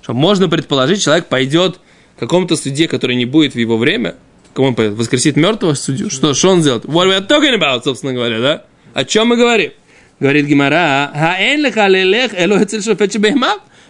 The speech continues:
Некому идти, кроме тех, которые есть у него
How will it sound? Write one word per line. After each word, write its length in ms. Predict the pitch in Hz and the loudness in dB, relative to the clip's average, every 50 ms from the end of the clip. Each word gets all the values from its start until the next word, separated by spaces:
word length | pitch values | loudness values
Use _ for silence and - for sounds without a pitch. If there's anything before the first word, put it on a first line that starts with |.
| _ - | _ 0
Некому 580 | 143 165 220 285 285 - 320 330 302 285 262 | 2 2 4 2 2 0 2 2 4 4 2
идти, 180 | 247 190 208 185 | 0 0 -2 -2
кроме 280 | - 185 190 180 180 | 0 0 0 2 0
тех, 180 | 165 - 214 190 | 0 -2 -4 -2
которые 440 | - 180 156 - 175 170 165 175 190 | -2 -4 -2 0 0 2 2 2 2
есть 260 | 196 170 143 - - _ _ _ | 0 0 -2 -4 -10 _ _ _
у 100 | - 139 | -4 0
него 440 | 139 156 156 156 143 127 110 - - | 2 2 4 4 4 2 0 -2 -8